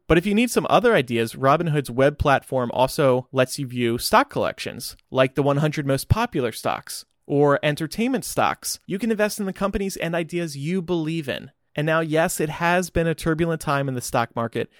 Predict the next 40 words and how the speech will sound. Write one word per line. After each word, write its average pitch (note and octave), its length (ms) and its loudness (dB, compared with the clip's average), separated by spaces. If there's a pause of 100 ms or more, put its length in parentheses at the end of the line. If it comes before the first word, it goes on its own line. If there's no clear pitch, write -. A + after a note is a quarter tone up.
(120)
but C#3 160 2
that D#3 220 2
works D#3+ 280 0
in D#3 120 -2
your D3 420 6
favor. D3 640 -2
What's C#3 240 -2
the F#3 80 0
classic F3 440 0
saying? E3+ 480 2 (360)
"Buy A#2 300 2
low," A#2+ 600 4 (300)
like A#2 160 -4
stocks - 320 -4
are A#2 160 0
right B2 220 -2
now, F3+ 240 2
a G3+ 80 -2
little B2 240 2
bit, A#2 260 0 (380)
"and D#3+ 160 -2
sell F#3 300 4
high." F#3 560 4 (260)
This E3+ 180 -2
is F3 100 0
such - 460 0
a D#3 80 0
great D3+ 340 -2
app, C3 280 0
and C3 80 -2
it C3 40 -2
was C3 120 -6
so G#3 260 0
necessary E3+ 680 -2
for C#3 120 -6
something E3 480 -4
like C#3+ 200 -2
this D#3 200 0
to D#3 100 0
exist C#3 580 -2